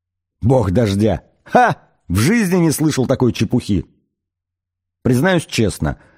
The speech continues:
в отпуск я с этим парнем не поеду. Благодарю,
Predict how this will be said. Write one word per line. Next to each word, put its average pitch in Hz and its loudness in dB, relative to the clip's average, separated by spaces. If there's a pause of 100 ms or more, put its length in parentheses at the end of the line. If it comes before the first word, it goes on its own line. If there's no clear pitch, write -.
(240)
в 90 0
отпуск - -4
я 151 2
с - -4
этим 120 0
парнем 113 0
не 107 0
поеду. 78 -4 (640)
Благодарю, 123 0